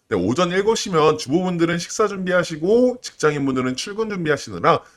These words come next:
기사 확인은커녕 오전장 준비할 시간조차 없잖아요. 그래서 저희 텔레그램방 들어오시게 되면 기사 나오자마자 실제 사 분 만에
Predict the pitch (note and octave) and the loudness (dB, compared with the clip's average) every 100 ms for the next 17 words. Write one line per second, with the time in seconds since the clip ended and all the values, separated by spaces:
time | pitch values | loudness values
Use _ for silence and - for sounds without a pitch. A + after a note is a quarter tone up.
0 | _ - - E3+ D#3+ D#3 D#3 D#3 D#3 D#3+ | _ -14 2 4 4 0 -4 -2 0 -2
1 | - G2+ F3 E3 D#3+ D3+ - A2 A#2+ C3 | -2 -2 -2 0 0 0 -10 -6 2 2
2 | C3+ - - A#3+ A3+ - - C3 G2 - | 2 -8 2 2 2 -6 -2 -2 -2 -14
3 | _ _ F2 E2+ C#3+ B2 E2+ C3 E3 - | _ _ -6 -2 0 2 2 2 2 -2
4 | _ _ _ - F#3 F#3 F3+ E3 C#3 A2 | _ _ _ 0 2 4 4 4 2 -2
5 | - G#3+ A#3+ A3+ G#3+ G3+ E3 D3+ D3 C3 | 4 8 8 8 6 4 4 2 2 0
6 | C3+ B2 C#3+ A3+ A3 _ - A#2 D#3+ D#3+ | 0 4 4 4 -2 _ -10 0 4 4
7 | - - F2+ A#2 D3 E3 D#2+ D2 D3 D#3 | 2 -6 -2 0 6 4 4 4 6 6
8 | _ _ - D3+ C#3 F3 G3+ - - - | _ _ -4 -4 2 4 4 2 -12 -14
9 | - A#2+ G#3+ F#3 D#2+ G#2 | -6 -2 0 0 -2 -6